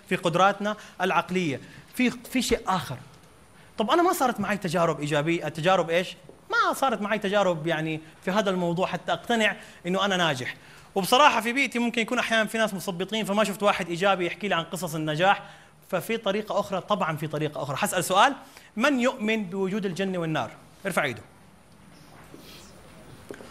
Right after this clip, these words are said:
حتى المصورين. <laughs> طيب،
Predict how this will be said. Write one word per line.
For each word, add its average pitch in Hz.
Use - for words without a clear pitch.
حتى 214
المصورين. 214
<laughs> 254
طيب، 156